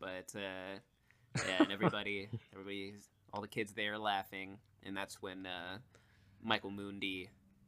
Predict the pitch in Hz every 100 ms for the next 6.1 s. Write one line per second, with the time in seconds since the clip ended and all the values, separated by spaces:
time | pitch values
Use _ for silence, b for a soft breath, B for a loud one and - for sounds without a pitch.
0 | - 104 92 101 - 107 101 95 90 -
1 | 85 87 90 - 107 98 95 90 90 -
2 | - - - - - 90 85 80 78 -
3 | - - - - - - - - - -
4 | 92 101 120 107 98 95 - 104 104 95
5 | 90 87 87 - 104 104 95 90 90 95
6 | -